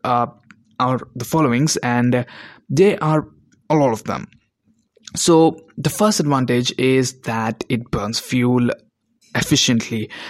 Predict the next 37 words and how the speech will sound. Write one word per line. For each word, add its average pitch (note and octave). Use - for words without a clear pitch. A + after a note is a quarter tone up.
Uh, A#2
that B2+
what C#3
I -
want C#3+
to C#3
say F3+
here B2+
is A#2+
that A#2
it A#2+
burns C3+
really D3+
clean. C#3
It's A#2+
better B2+
than B2+
the -
kind B2+
we A#2+
use. B2
Hence, A#2+
a B2+
lot B2
of, -
not G3
a G3+
lot F3
of D#3+
elements C#3
are A#2
going A#2+
up -
in A#2
the A#2+
air, B2
and A#2